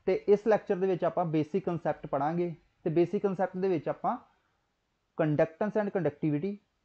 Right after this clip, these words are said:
ਕਵਰ ਕਰਾਂਗੇ, effect of temperature on resistance ਨੂੰ ਕਵਰ ਕਰਾਂਗੇ ਤੇ Ohm's law ਨੂੰ ਕਵਰ ਕਰਾਂਗੇ। ਤੇ ਬਹੁਤ ਹੀ ਇੰਪੋਰਟੈਂਟ ਟੌਪਿਕ ਨੇ ਇਹ ਸਾਰੇ। ਤੇ ਸਟਾਰਟ ਕਰਦੇ ਹਾਂ ਆਪਾਂ ਕੰਡਕਟੈਂਸ ਤੋਂ।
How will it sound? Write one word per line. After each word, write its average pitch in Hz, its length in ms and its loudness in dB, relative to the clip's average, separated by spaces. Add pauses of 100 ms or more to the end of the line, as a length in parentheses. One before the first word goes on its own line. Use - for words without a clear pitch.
(1300)
ਕਵਰ 175 220 -2
ਕਰਾਂਗੇ, 190 420 -2 (920)
effect 214 400 0
of 226 60 0 (140)
temperature 190 540 0
on 208 100 -2 (220)
resistance 156 580 0
ਨੂੰ 202 80 -4
ਕਵਰ 196 200 0
ਕਰਾਂਗੇ 180 480 -2 (120)
ਤੇ - 200 0
Ohm's 196 200 0
law 175 200 2
ਨੂੰ 139 100 -4
ਕਵਰ 113 220 -2
ਕਰਾਂਗੇ। 98 360 -10 (1160)
ਤੇ 180 60 2
ਬਹੁਤ 165 300 2
ਹੀ 233 140 2
ਇੰਪੋਰਟੈਂਟ 190 560 0 (320)
ਟੌਪਿਕ 175 340 2
ਨੇ 196 140 -2
ਇਹ 196 60 -4
ਸਾਰੇ। 180 340 -2 (460)
ਤੇ 196 280 8
ਸਟਾਰਟ 208 280 8
ਕਰਦੇ 196 260 2
ਹਾਂ 190 80 2
ਆਪਾਂ 196 160 -2
ਕੰਡਕਟੈਂਸ 160 480 -4
ਤੋਂ। - 160 -14